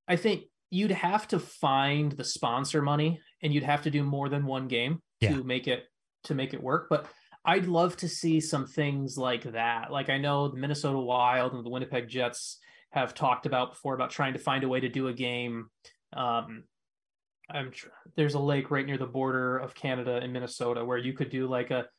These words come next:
Speaker 1: smaller temporary crowd near outdoor where you could, like, s-, you could do half the crowd would be Canadians, half being Minnesotans and everything. Like, I think there's some other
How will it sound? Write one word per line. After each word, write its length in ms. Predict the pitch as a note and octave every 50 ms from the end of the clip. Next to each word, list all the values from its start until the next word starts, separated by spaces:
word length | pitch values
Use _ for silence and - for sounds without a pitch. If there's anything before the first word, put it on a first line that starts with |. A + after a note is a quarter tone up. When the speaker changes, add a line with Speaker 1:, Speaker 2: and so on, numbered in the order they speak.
| _ _
Speaker 1:
smaller 640 | - - - - D#3+ D#3 D#3+ D#3 D3+ D3 D3 - - - -
temporary 520 | - E3 D#3 D#3 D#3 D3+ D3+ D3 C#3+ C#3 C3+
crowd 460 | C#3 - D#3 C#3+ C#3 C3+ C3+ C3 B2+
near 180 | C#3 C#3 D3 C#3+
outdoor 760 | C#3+ C#3+ C#3+ C#3+ - D3 C#3 C3+ C3+ C3 C3 B2+ A#2+ A2 - - - _ _ _ _ _ _
where 240 | - D3+ D3 C#3+ C3+
you 120 | B2+ B2 B2
could, 180 | - C#3+ C#3+
like, 220 | D3 C3 B2 - -
s-, 360 | - - - - - - - _ _ _ _ _ _ -
you 100 | D#3+ D3
could 120 | C#3+ C#3
do 100 | C3+ C#3
half 260 | - - E3 D#3+ - -
the 60 | D#3+
crowd 320 | - D#3+ D3+ D3 C#3+ C#3+
would 120 | C3+ C#3+ C#3+
be 160 | D3 C3+ B2+
Canadians, 480 | - - C#3+ C#3 C3+ C3+ C3+ C#3 C3 C3
half 220 | C#3+ C3+ B2+ -
being 180 | - D3 C3+ B2+
Minnesotans 640 | C3 B2+ B2+ - - - C3+ C3 C3 B2+ B2 B2+ B2+
and 100 | C3 B2+
everything. 280 | B2+ C3+ C3+ D#3 D#3 - - - - -
Like, 180 | D#3 C#3 - - - - -
I 200 | E3 E3+ G#3 A3
think 320 | A3 - A#3 A3 - -
there's 260 | - F#3 E3 D#3 -
some 220 | - E3+ D#3 D3 C#3+
other 580 | D#3+ D#3 C#3+ D#3 D#3 D3+ D3 D3 C#3+ B2+ -